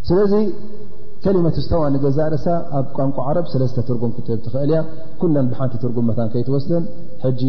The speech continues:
ብከሊመት ዓላ እንተ ደኣ ኮይና ካልእ ትርጉም ኣለዋ። ብሓርፍ ኢላ እንተ ደኣ ኮይኑ ጥቓ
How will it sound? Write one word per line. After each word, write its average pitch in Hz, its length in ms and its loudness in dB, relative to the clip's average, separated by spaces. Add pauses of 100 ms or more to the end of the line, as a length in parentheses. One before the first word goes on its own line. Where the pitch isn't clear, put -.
(260)
ብከሊመት 123 520 0
ዓላ 147 220 0
እንተ 117 160 0
ደኣ 117 140 -2
ኮይና 135 260 0
ካልእ 117 300 -2
ትርጉም 120 280 -2
ኣለዋ። 139 240 0 (460)
ብሓርፍ 127 600 0
ኢላ 151 200 2
እንተ 113 160 0
ደኣ 117 220 -2
ኮይኑ 120 320 0
ጥቓ 117 180 -2